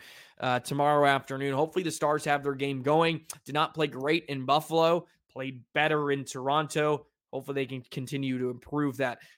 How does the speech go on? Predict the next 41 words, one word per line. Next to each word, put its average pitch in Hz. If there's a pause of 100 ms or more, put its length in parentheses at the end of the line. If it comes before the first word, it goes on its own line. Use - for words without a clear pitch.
coming 135
out 127
of 123
break. 131
Should 190
be 190
a 165
fun 160
one, 131 (360)
uh, 127
tomorrow 143
afternoon. 135 (580)
Uh, 139
it 160
is 185
a 175
noon 175 (180)
o'clock 147 (120)
puck 160
drop, 117
by 135
the 151
way. 113
So 113 (180)
be 160
prepared 139 (300)
for 127
that 123
one, 117
noon 147
o'clock. 123 (100)
A, -
a 120
very 165
strange 156
time, 123 (360)
uh, 123
but 131
you 151
get 170
some 156